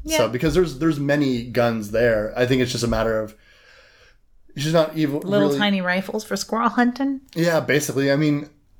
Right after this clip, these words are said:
Speaker 2: it's gonna do something, right? I mean, even if, even if you couldn't find bullets for those things, which you definitely would want, it is a piece of metal and wood. You can
Speaker 1: Yeah.
Speaker 2: clock somebody with it. Guns are pretty heavy.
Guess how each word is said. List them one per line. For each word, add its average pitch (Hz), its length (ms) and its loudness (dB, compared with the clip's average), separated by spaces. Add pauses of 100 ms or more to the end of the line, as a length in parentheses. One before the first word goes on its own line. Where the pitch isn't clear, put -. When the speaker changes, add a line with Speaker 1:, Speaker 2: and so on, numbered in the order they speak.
Speaker 2:
it's 135 160 -2
gonna 175 160 2
do 127 140 -4
something, 127 400 0
right? 120 340 2
I 156 60 -2
mean, 190 320 2
even 294 260 0
if, 202 160 0
even 269 200 0
if 208 80 0
you 190 100 -2
couldn't 185 280 -2
find 139 300 0
bullets 135 220 0
for 123 100 -2
those 107 200 0
things, 117 240 0
which 117 200 -2
you 117 60 -4
definitely 123 400 0
would 101 140 -4
want, 123 320 0
it 196 100 2
is 185 180 2
a 127 40 -8
piece 143 200 -4
of 110 120 -2
metal 110 260 2
and 98 140 -4
wood. 104 280 2
You 139 120 0
can 127 220 2
Speaker 1:
Yeah. 156 260 2 (320)
Speaker 2:
clock - 260 2
somebody 104 240 -2
with 107 140 -4
it. 123 120 -2
Guns 127 240 0
are 107 60 -8
pretty 110 200 -6
heavy. 101 340 -4